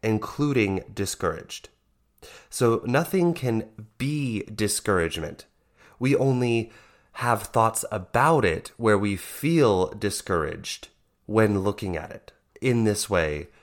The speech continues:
through this lens of thoughts. So discouragement is a thought. I need you to recognize that. And where I see most people going about facing discouragement is that they attack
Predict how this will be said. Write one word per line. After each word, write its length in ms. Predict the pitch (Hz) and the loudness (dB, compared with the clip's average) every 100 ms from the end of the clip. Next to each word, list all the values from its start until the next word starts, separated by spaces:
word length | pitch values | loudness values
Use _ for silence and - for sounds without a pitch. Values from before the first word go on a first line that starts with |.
| _ | _
through 340 | - - 107 | -14 -4 -2
this 220 | 95 87 - | 0 -2 -4
lens 240 | 82 82 | -4 -4
of 80 | 82 | -6
thoughts. 500 | 82 - - - - _ _ _ _ - | -8 -8 -10 -10 -12 _ _ _ _ -10
So 380 | - 127 120 | 2 4 6
discouragement 920 | - 123 117 - 165 196 151 135 131 135 - | 2 -2 -2 2 2 2 2 2 2 -2 -2
is 180 | 110 98 | 0 0
a 60 | |
thought. 480 | - 82 80 - - _ _ _ _ _ _ - | -2 -6 -8 -12 -20 _ _ _ _ _ _ -6
I 80 | 101 | 0
need 200 | 107 110 | 2 2
you 100 | 110 | 0
to 120 | 104 | 0
recognize 480 | 98 - 87 82 80 | 0 -2 -6 -6 -6
that. 260 | - - - _ - - | -8 -12 -16 _ -20 -10
And 140 | - 110 | 0 4
where 100 | 120 | 6
I 60 | |
see 200 | 120 - | 4 2
most 520 | 127 117 123 170 180 - | 0 4 4 4 0 -6
people 260 | 156 143 | -2 0
going 320 | 135 120 123 | 2 2 4
about 260 | 117 107 101 | 4 2 2
facing 340 | 104 101 104 | -2 -2 -2
discouragement 840 | 95 90 - 87 85 80 78 107 - _ _ _ _ _ - - - | -6 -6 0 0 0 -4 -6 -6 -16 _ _ _ _ _ -20 -10 -4
is 160 | 113 | 0
that 180 | 120 117 | 0 0
they 260 | 117 113 107 | 0 0 -2
attack 640 | 107 - - 135 135 - | -4 -8 -2 -2 -2 -8